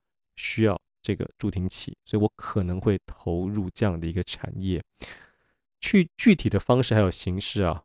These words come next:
哦，现在因为还没有一个很明确的一个雏形，所以等我确定之后呢，我再跟大家说啊。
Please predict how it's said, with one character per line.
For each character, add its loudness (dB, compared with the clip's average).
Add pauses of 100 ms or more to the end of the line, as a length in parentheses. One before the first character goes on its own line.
哦， -8
现 0
在 2
因 -2
为 0
还 -2
没 0
有 0
一 -2
个 -4
很 -4
明 -4
确 2
的 -2
一 -8
个 -4 (520)
雏 -6
形， -4 (800)
所 0
以 2
等 0
我 0
确 -4
定 0
之 2
后 4
呢， 0
我 -8
再 -2
跟 -2
大 -4
家 -6
说 -4 (360)
啊。 -12